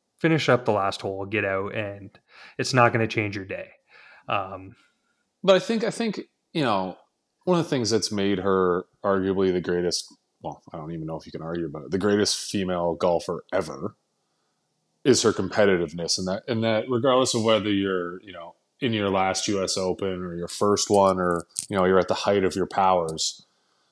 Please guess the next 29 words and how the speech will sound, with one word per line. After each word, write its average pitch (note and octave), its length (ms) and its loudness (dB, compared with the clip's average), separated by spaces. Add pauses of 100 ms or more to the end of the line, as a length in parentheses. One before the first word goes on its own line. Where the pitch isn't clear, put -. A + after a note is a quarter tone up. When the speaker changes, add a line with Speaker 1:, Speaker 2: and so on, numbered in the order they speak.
(120)
Speaker 2:
you G2+ 80 0
know, G2+ 200 2
that A2+ 200 6
competitor G#2 680 4
is F2 140 0
in F#2 160 -2
you, E3+ 340 0 (320)
and G#2+ 160 0
you're A2+ 200 6
gonna G#2+ 340 6
lobby F#2+ 640 4
for E2 580 -2 (340)
whatever G#2 500 4
you G2 180 2
need F#2 240 -2
to F#2 80 0
lobby F2 360 2
for C#3 380 2
to G2+ 160 -4
make F#2 220 0
sure G2 240 0
you G2+ 100 0
can E2+ 200 -4
shoot G2 360 -2
the F2+ 60 -8
best F2 340 -2
score F2 360 0
you D#2+ 120 -6
can, F#2+ 480 -6